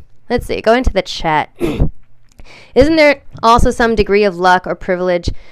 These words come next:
associated with being, <laughs> with being Instagram pretty? <clears throat> I, um, yeah, even if you are pretty enough, you still might not blow up. And,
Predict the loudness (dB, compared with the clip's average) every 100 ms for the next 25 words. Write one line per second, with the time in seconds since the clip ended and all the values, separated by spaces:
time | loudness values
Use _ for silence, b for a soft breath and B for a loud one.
0 | b -6 0 2 2 0 0 0 -2 -2
1 | -4 -4 -4 -2 -2 -2 -4 -10 -18 -20
2 | _ _ 2 6 8 8 6 2 B B
3 | B B 4 4 6 6 6 2 -2 -2
4 | 0 0 -2 -2 2 2 2 0 -2 -6
5 | 0 0 2 -2 -4 -8 -6 0 B B
6 | B B B B -16 -4 0 2 2 -2
7 | -6 -16 0 2 4 6 6 8 8 6
8 | 2 -2 -4 -8 0 2 2 -2 -2 -2
9 | 0 0 0 -2 -4 -2 -2 -2 -4 -6
10 | -14 -6 -4 -2 -2 -4 -4 -4 -2 -2
11 | -8 b b b -8 0 4 4 4 0
12 | -4 -4 -2 -4 -4 -4 -4 -6 -20 -20
13 | -14 -10 -8 -8 -10 -12 -12 -12 -16